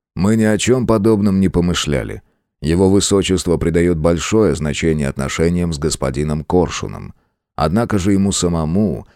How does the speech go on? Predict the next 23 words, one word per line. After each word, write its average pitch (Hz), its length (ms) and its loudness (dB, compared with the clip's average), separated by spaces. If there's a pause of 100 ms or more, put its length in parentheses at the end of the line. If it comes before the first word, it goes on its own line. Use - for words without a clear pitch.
(200)
отправиться 113 640 0
сюда 95 300 0
не 90 100 0
удалось, 85 540 0
поэтому 82 440 -2
он 82 140 -4
прислал 80 400 0
меня, 82 420 0
своего 69 380 -2
родного 76 380 0
брата. 87 500 -2 (440)
Я 104 220 0
бы 107 100 2
хотел, 101 380 0
чтобы 90 260 -2
вы 92 140 2
поняли 90 560 0 (200)
несвободное 92 840 2
положение 87 640 0
молодого 76 540 0
господина». 80 760 0 (440)
Он 110 200 2
продолжал: 104 640 2